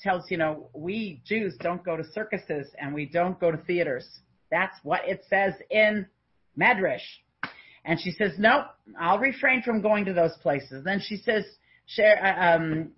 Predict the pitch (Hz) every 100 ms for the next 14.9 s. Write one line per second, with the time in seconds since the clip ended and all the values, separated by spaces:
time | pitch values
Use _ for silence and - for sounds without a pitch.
0 | _ _ _ - 165 - 240 233 233 202
1 | 220 226 214 208 247 214 165 202 214 -
2 | 220 202 208 202 185 202 202 170 127 -
3 | _ _ _ _ _ - 190 233 233 240
4 | - 247 285 262 180 180 180 202 196 202
5 | 226 220 233 254 262 233 208 170 - _
6 | _ _ 185 208 240 247 220 202 214 247
7 | 240 _ _ _ _ - 147 196 185 240
8 | 254 240 233 180 - 220 - 240 233 190
9 | 185 180 190 185 185 202 220 208 180 175
10 | 175 175 160 175 160 175 180 196 196 -
11 | 165 165 180 190 190 - _ _ _ _
12 | _ - 196 - _ _ - - 180 185
13 | 202 196 202 214 208 202 185 165 175 185
14 | 180 156 160 - 190 185 247 254